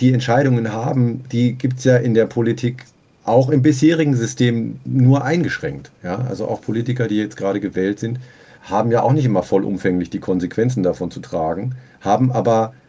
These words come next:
sag ich mal, eine Neigung, Fraktionszwang und... Lobbyismus, die sie vielleicht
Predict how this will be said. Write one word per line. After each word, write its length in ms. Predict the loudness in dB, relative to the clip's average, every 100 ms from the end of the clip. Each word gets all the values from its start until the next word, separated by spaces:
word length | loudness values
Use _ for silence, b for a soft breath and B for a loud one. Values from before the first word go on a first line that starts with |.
| b
sag 200 | -2 -2
ich 100 | 0
mal, 140 | 0 0
eine 120 | 2
Neigung, 520 | 2 2 2 2 0
Fraktionszwang 1200 | -2 -6 -4 0 2 0 -4 -8 -4 -2 0 -2 -2
und... 360 | -2 0 -2 B B B B B
Lobbyismus, 920 | 0 2 0 -2 -2 0 0 -2 -4
die 140 | -4
sie 120 | -2
vielleicht 680 | -6 -4 0 2 2 0 -4